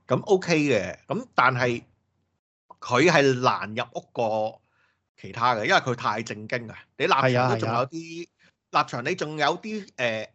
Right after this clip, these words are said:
Speaker 1: 誒，誒，花邊嘢講下吖嘛，即係有時有啲文化嘢啊，或者娛樂嘢嘅文章去講下。噉，但係你仲係冇嘅，仲係一清一色係好專業嘅新聞啦，好 hardcore 嘅新聞嘅，噉就難入屋啲嘅。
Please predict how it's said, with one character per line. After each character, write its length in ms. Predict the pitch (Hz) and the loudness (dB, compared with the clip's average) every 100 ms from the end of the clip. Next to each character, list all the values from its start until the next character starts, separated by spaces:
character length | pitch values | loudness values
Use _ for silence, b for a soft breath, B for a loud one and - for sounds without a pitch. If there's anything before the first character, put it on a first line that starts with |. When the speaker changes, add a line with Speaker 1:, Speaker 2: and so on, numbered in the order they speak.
| 120 113 | -8 -8
Speaker 1:
誒， 200 | 113 110 | -8 -10
誒， 160 | 123 117 | -8 2
花 140 | 170 | 2
邊 160 | 180 170 | 2 -2
嘢 180 | 156 117 | -2 -4
講 220 | 110 107 | -4 -4
下 180 | 127 104 | -4 -2
吖 40 | |
嘛， 100 | 113 | -4
即 60 | 135 | 0
係 40 | |
有 120 | 214 156 | 0 0
時 140 | - | -4
有 220 | 104 113 | -8 -8
啲 280 | 131 175 180 170 | -4 -6 -4 -4
文 220 | 101 95 | -6 -2
化 260 | 135 113 | 0 2
嘢 300 | 120 98 110 | 0 -2 -4
啊， 260 | 110 104 113 123 | -4 -4 -8 -8
或 80 | |
者 80 | 117 | -8
娛 220 | 185 104 | -10 -10
樂 180 | 95 107 | -10 -10
嘢 300 | - 101 110 107 | -10 -10 -10 -6
嘅 220 | 123 110 | -4 -2
文 220 | 107 87 | -6 -8
章 420 | 92 135 135 135 135 _ | -4 2 2 2 -4 _
去 80 | 117 | -12
講 280 | 98 - 98 | -10 -10 -10
下。 300 | 113 87 - - b b b b b b - | -8 -8 -10 -16 b b b b b b -4
噉， 340 | 123 147 226 - _ | -4 -4 -8 -14 _
但 120 | - 120 | 2 2
係 40 | 123 | 2
你 40 | |
仲 220 | 131 123 117 | 0 -2 0
係 160 | 110 | -2
冇 140 | 107 92 107 | -2 -6 -4
嘅， 60 | 104 - - | -6 -6 -6
仲 220 | 135 127 | -4 -2
係 140 | 117 | 0
一 200 | 107 156 - - | 0 -2 -4 -10
清 160 | 175 | -6
一 40 | 160 | -4
色 180 | 165 - | -4 -6
係 180 | - 98 | -8 -10
好 60 | 98 98 104 139 - | -8 -8 -4 -6 -4
專 180 | 175 165 | -2 0
業 220 | 156 131 | 0 -2
嘅 140 | 120 | -2
新 120 | 107 127 | 0 0
聞 280 | 131 92 104 | -2 -6 -8
啦， 180 | 104 | -8
好 120 | 104 107 | -6 -2
hardcore 580 | 147 151 - 151 98 | 0 -2 2 2 2
嘅 100 | 95 | 0
新 100 | 113 | -4
聞 240 | 113 95 98 | -4 -4 -8
嘅， 120 | 92 | -12
噉 140 | 104 | -6
就 100 | 180 | -2
難 120 | 139 98 | 0 -2
入 340 | 98 107 - | -4 -8 -8
屋 40 | - - | -12 -8
啲 240 | 127 | -6
嘅。 40 | 117 | -6